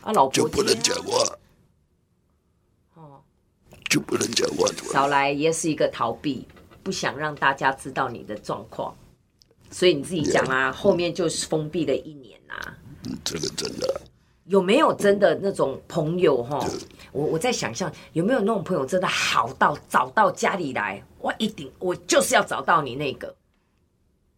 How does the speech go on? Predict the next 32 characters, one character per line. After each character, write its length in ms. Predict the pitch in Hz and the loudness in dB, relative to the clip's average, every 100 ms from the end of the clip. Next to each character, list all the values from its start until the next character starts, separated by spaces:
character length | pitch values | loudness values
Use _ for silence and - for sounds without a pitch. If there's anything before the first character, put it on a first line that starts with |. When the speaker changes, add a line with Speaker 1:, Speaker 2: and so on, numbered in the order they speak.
| _ _ _ - - - - | _ _ _ -20 -20 -16 -6
Speaker 2:
除 240 | - - | -2 0
非 100 | 82 | 0
他 200 | - - - - - _ - - | 2 2 0 -2 -20 _ -12 -4
就 140 | 120 | -2
比 160 | 101 - | -2 -4
较 120 | 95 87 | -4 -2
亲 160 | - - 101 | -4 -4 -6
近。 220 | - - - - | -6 -6 -8 -6
Speaker 1:
我 100 | 170 | -2
讲 200 | 180 151 | 0 0
的 80 | 143 | -2
就 120 | 165 | -2
是 120 | 160 | -2
这 100 | 143 147 | 2 0
种 80 | |
朋 220 | 113 113 117 | 0 -10 -10
友 120 | 104 | -10
啊， 80 | 95 | -8
还 140 | 131 | -6
是 140 | 131 190 | -4 0
有 200 | - - | 4 4
嘛。 80 | - | 2
Speaker 2:
就 40 | |
同 140 | - 78 | -2 -4
学 300 | 76 82 67 73 | -4 -2 0 0
啊， 120 | - - | -2 -4
Speaker 1:
嘿。 280 | 151 120 - | -8 -8 -2
Speaker 2:
直 160 | - 98 | -2 0
接 180 | - - | -2 0
来 120 | - | 0
我 200 | - - | 0 -2
家。 160 | - | -2